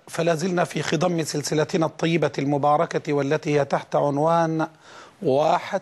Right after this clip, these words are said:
العلم، وهذه <clears throat> هي الحلقة التاسعة بإذن الله جل وعلا دون المقدمة، أي أنني في الحلقة العاشرة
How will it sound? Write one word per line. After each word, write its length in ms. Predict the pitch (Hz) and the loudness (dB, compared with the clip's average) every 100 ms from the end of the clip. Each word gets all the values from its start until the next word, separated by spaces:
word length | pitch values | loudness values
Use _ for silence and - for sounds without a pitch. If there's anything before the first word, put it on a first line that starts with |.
| - | -4
العلم، 540 | 170 165 160 139 131 - - | -2 -2 -2 -4 -6 -10 0
وهذه 720 | 190 180 180 151 135 175 190 - - - - - - | 2 4 2 2 0 -2 -4 -10 -20 -18 -18 -6 0
<clears throat> 280 | 277 220 | 2 2
هي 140 | 165 170 | -2 -4
الحلقة 500 | - - 185 - 180 180 | -4 -4 -6 -4 -6 -8
التاسعة 920 | - - 175 180 - 156 135 147 120 - | -10 -2 0 0 0 0 -2 -6 -10 -6
بإذن 340 | - 165 156 143 | 0 2 2 0
الله 360 | 147 160 156 | 0 0 0
جل 360 | 151 131 180 180 | 0 0 0 2
وعلا 440 | 170 165 175 175 - | 2 2 2 0 -2
دون 280 | 151 170 165 | -6 -2 -2
المقدمة، 760 | 147 151 156 160 120 156 151 135 - - - - - - | -2 -2 -2 -2 -2 -2 -2 -4 -12 -20 -20 -20 -10 -2
أي 420 | 160 160 180 185 - 170 | 0 0 -2 -8 -10 -4
أنني 320 | 170 170 151 | -2 -2 -2
في 120 | - | -2
الحلقة 560 | 139 - 151 151 - 165 | -2 0 0 0 -2 -4
العاشرة 1080 | 156 143 143 147 - 160 143 143 151 143 139 | -2 0 2 0 0 0 0 0 -4 -4 -4